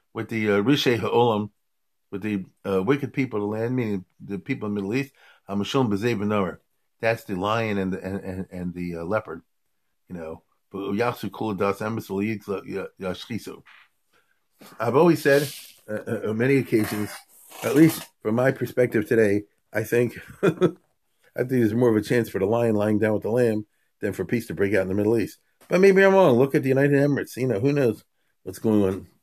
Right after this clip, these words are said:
But you can never tell in the future. But here's the point I'm trying to make. So what do you want in Israel for? So you say, "What do you mean you want in Israel? It's a mitzvah to live in Israel. A Jew should live in Israel." I get it. Why?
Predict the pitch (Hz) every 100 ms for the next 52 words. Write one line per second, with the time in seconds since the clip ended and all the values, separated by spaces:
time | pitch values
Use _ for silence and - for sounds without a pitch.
0 | _ _ - 95 90 95 90 123 123 113
1 | 113 110 98 123 113 - 76 _ _ _
2 | _ _ _ - 123 185 202 - 135 135
3 | 127 110 117 110 110 80 - _ _ _
4 | _ _ - 123 160 170 165 110 98 95
5 | 85 - - - 87 107 175 339 349 80
6 | 76 76 87 90 92 92 117 123 143 143
7 | 151 196 117 95 131 123 131 156 214 147
8 | - 131 151 240 - _ _ _ _ _
9 | _ - 151 -